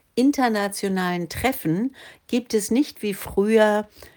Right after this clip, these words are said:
ja doch dann irgendwann eine gemeinsame Linie, sondern auch hier, wie schon bei den vorherigen Treffen, werden die Klüfte nun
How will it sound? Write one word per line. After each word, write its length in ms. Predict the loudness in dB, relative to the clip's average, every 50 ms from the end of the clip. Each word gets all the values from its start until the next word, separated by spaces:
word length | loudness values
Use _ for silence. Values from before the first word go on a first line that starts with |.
| _ _ 0
ja 200 | 4 4 4 6
doch 340 | 6 4 4 4 2 -2 -2
dann 320 | 0 2 2 2 0 -2 -2
irgendwann 680 | -2 -2 -2 -2 -2 -4 -2 -2 -2 0 0 -2 -2 -2
eine 260 | 0 0 0 0 0
gemeinsame 760 | 0 0 0 2 2 2 2 0 0 0 0 0 2 2 2
Linie, 600 | 0 0 -2 0 0 2 2 2 2 2 0 -2 -4 -10 -18 -20 -20
sondern 420 | -6 -2 0 2 2 2 0 2 2
auch 240 | 2 2 2 0 -4
hier, 340 | -4 0 0 2 0 0
wie 120 | 0 -4 -4
schon 300 | -4 -2 -2 0 0 2
bei 140 | 2 2 2
den 360 | 2 0 0 0 0 -2 -2
vorherigen 680 | 0 2 2 2 2 2 2 2 0 0 -2 -4 -6
Treffen, 540 | -4 0 2 2 2 2 0 -2 0 -2 -2 -6 -12 -20 -20 -20 -20 _ _ 0
werden 300 | 2 2 2 2 2 0
die 120 | -2 -4
Klüfte 520 | -4 -4 -2 -2 -2 -2 -4 -2 0 0
nun 360 | 2 4 2 2 2 0 -2